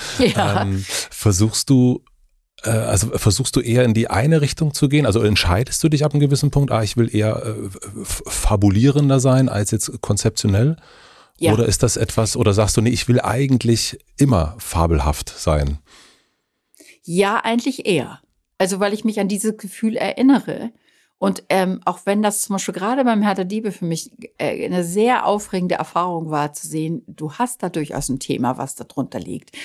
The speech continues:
Speaker 1: Und es schadet dem Buch jetzt grad nichts. Das kannst du machen, Cornelia. Das heißt, das war aufregend, das zu entdecken, dass das geht. Ähm, aber zum Beispiel, ich,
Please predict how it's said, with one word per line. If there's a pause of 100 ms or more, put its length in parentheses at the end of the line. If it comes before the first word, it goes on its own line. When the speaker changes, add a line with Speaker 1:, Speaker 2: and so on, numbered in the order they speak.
Speaker 1:
Und
es
schadet
dem
Buch
jetzt
grad
nichts. (480)
Das
kannst
du
machen,
Cornelia. (580)
Das
heißt,
das
war
aufregend,
das
zu
entdecken,
dass
das
geht. (480)
Ähm, (220)
aber
zum
Beispiel,
ich,